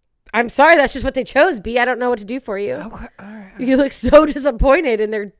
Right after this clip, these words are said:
Speaker 2: I really, I
Speaker 1: That's 'cause we've already watched Home Alone, like, three times, but it was pre-podcast, so
Speaker 2: No.
Speaker 1: I have not rewatched
Speaker 2: I know,
Speaker 1: it.
Speaker 2: but just the Santa Claus two. <laughs>
Speaker 1: It's
Speaker 2: Not,
Speaker 1: because I think
Speaker 2: not
Speaker 1: it's
Speaker 2: even the Santa Claus.
Speaker 1: The Santa Claus is much better. I give that five,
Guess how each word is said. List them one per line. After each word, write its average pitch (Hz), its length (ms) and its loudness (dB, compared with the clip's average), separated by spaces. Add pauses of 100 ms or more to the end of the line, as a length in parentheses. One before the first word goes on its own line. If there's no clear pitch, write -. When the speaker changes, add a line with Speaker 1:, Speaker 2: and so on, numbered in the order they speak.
Speaker 2:
I 226 240 -12
really, 226 600 -18 (320)
I - 120 -12
Speaker 1:
That's 262 180 4
'cause 359 140 -2
we've 330 140 0
already 311 180 0
watched 269 240 -4
Home 285 160 -4
Alone, 269 140 -6
like, 220 160 -8
three 240 180 -10
times, 220 380 -6
but 196 120 -10
it 175 80 -12
was 185 140 -10
pre-podcast, 247 1160 -6
so 208 120 -12
Speaker 2:
No. 196 180 -8
Speaker 1:
I 202 100 -8
have 202 120 -8
not 220 280 -8
rewatched 214 580 -6
Speaker 2:
I 175 100 -4
know, 208 60 -6
Speaker 1:
it. 185 80 -14
Speaker 2:
but 208 120 -18
just - 260 -20 (120)
the - 60 -20
Santa - 420 -20
Claus - 520 -20
two. - 800 -14
<laughs> - 80 -20 (240)
Speaker 1:
It's 220 140 0
Speaker 2:
Not, 247 60 0
Speaker 1:
because 302 420 0
I 254 120 -2
think - 60 -10
Speaker 2:
not 208 180 0
Speaker 1:
it's 247 60 -2
Speaker 2:
even 208 200 -8
the 135 100 -12
Santa - 600 -14
Claus. - 560 -18
Speaker 1:
The 226 80 -4
Santa 240 340 -6
Claus 269 260 0
is 233 160 -12
much 185 420 -8
better. 160 460 -8
I 190 140 -2
give 190 200 -6
that 190 320 -2
five, 196 600 -2